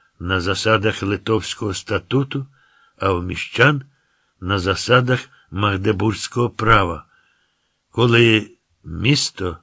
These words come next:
таким володіло і на праві звичаєвому, мало свою податкову систему, яка регламентувалася гетьманськими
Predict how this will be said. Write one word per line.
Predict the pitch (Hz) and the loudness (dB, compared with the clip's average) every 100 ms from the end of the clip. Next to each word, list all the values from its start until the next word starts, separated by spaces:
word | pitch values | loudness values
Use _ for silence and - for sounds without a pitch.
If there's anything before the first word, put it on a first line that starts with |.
| _ _ | _ _
таким | 104 95 107 104 95 | -8 -4 -4 -4 -2
володіло | 98 95 87 117 135 135 - _ _ _ _ | -2 -2 0 0 0 -2 -10 _ _ _ _
і | 90 | -8
на | 87 92 | -4 -6
праві | - 101 98 98 | -2 0 0 -2
звичаєвому, | 92 95 - 101 101 127 120 92 78 - _ _ _ _ _ _ | -4 -6 -2 0 2 2 2 -2 -6 -12 _ _ _ _ _ _
мало | - 175 170 | 2 4 4
свою | 135 95 101 101 | 0 -2 -2 -2
податкову | 101 101 104 - 117 113 101 | -4 -2 -2 -2 -2 0 -2
систему, | - 101 - - 117 123 120 - _ _ _ _ _ | -4 -6 -6 2 2 2 -2 -8 _ _ _ _ _
яка | 87 90 - 101 | -8 -8 -2 0
регламентувалася | 98 87 95 92 92 82 101 110 110 98 - 95 - _ _ _ _ _ _ | 0 -2 -4 -4 -6 -6 0 0 0 -4 -6 -8 -10 _ _ _ _ _ _
гетьманськими | 85 123 - 120 131 127 - - 117 107 95 | 0 0 2 2 2 2 -4 -2 -2 -2 -6